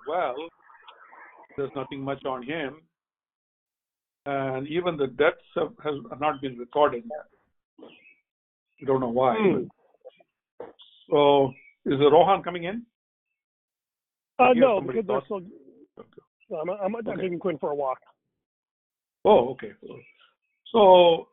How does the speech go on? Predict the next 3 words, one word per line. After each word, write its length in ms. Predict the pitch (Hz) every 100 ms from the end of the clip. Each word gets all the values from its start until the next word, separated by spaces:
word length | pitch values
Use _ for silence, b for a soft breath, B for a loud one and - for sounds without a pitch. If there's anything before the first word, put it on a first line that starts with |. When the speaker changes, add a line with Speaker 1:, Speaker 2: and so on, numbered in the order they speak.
| 175
Speaker 1:
um, 640 | 165 160 147 147 139 135 _ _ _ _ _ _ 123
Glenda 460 | - 208 202 156 139 - _ _ _ _ _ _ _ _ _ _ _ -
again, 360 | 151 180 165